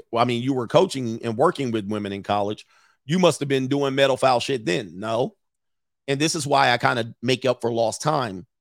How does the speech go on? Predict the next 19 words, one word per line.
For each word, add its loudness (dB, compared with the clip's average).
now, -2
because -2
I 0
had 0
to -10
car-, 2
compartmentalize 0
feelings, -2
turn 2
off 2
feelings -2
in -2
order -2
to -2
get -4
the -2
job 0
done, -10
right? -4